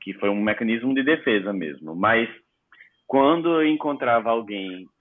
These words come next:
que não tinha os mesmos valores que o meu, eu bloqueava essa pessoa da minha vida. Literalmente, bloqueava ela da minha vida e do meu Instagram, porque valores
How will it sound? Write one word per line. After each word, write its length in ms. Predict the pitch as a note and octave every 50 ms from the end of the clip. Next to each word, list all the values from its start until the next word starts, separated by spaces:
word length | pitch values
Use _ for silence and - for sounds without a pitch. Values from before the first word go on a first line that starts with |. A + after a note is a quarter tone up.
| _ _
que 120 | - - C3+
não 240 | C3 C3+ C#3+ D#3+ -
tinha 300 | - - D#3+ E3+ F#3 F#3+
os 120 | F3 D#3+
mesmos 480 | D#3 C#3+ C3+ C3 C3 B2 C3 B2+ A#2+ A2+
valores 400 | A#2 A2+ A2 A2 G#2+ G#2 G2 G2 -
que 100 | _ - A#2+
o 60 | A#2
meu, 420 | A#2 A#2 A#2 A#2+ B2+ D3 F3+ A3 -
eu 400 | B2+ C3+ C#3 D3 E3+ G#3 G#3+ - _ _ _ _
bloqueava 580 | G#2 A#2 B2+ B2+ - F3+ F3 D#3 D#3+ D#3+ F3+
essa 160 | F3+ F#3 -
pessoa 320 | G3+ - G3 G3 - G#3+ G3+
da 80 | G#3
minha 180 | G#3 G#3+ A3+ A3+
vida. 340 | G3 F#3+ A#2+ G2+ F#2+ F2 - - _ _ _ _ _ _ _ _ _ -
Literalmente, 880 | A#2 B2+ C#3 D#3+ - - F3+ F3 F#3 G3 F#3+ E3+ C#3 A#2+ G#2+ - F2
bloqueava 560 | E2+ F#2+ F#2+ F#2+ - - G#2+ G2+ G#2 G2 G#2+
ela 160 | G2 F#2 F2+ F#2+
da 100 | G2+ G2
minha 220 | G2+ G#2+ A#2 A#2
vida 360 | A2+ B2 C#3+ D#3 E3 F#3 F#3+ F3+
e 100 | E3+ E3+
do 100 | F3 E3+
meu 160 | D3+ B2 B2+
Instagram, 500 | C3 B2+ - E3 D#3 C#3+ B2+ G#2 G2 F#2+ -
porque 380 | B2 - _ - C#3 C#3+ C#3+ - _ _ _ _ _ _ _ _ _ _ _ _ _ _
valores 840 | G#2+ G#2 B2 B2 B2+ B2 A#2+ A#2 A#2+ B2+ C#3 D#3+ E3 C#3 G#2 F2+